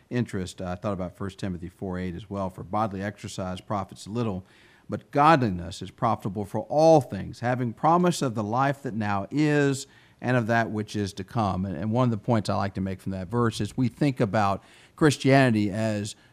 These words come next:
drudgery and difficulty and repressing things and just having this awful existence. But once we die and go to heaven, things will be wonderful and be worth it all. Well, that aspect is true, but th-,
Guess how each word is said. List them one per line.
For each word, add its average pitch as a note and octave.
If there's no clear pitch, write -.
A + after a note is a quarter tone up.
drudgery B2+
and G2+
difficulty B2
and G2+
repressing C#3
things A#2+
and G#2+
just A#2+
having C#3
this A2+
awful D3
existence. A2+
But A#2
once E3+
we G3
die E3+
and D3+
go D#3
to D3
heaven, C#3+
things C#3
will B2
be C3
wonderful C3
and A2+
be A2+
worth A2+
it C3
all. C#3+
Well, C#3+
that F#3+
aspect D#3+
is B2
true, G#3
but A#2+
th-, A2